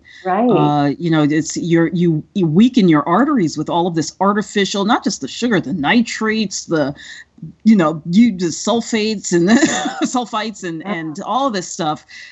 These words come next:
Speaker 2: that's coming at you. And, you know, a lot of people aren't taking seriously the G M Os, like, all of this stuff is wreaking havoc.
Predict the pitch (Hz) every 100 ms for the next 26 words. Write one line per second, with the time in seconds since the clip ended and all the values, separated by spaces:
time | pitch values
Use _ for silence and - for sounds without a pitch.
0 | - 180 151 196 208 220 160 151 170 165
1 | 135 175 170 170 165 147 170 220 196 170
2 | 156 165 170 170 170 170 170 - 175 170
3 | 170 160 151 143 147 185 180 170 170 175
4 | 175 170 151 131 - 185 208 202 151 143
5 | - - 123 135 - 160 160 165 180 156
6 | 156 151 190 254 269 151 110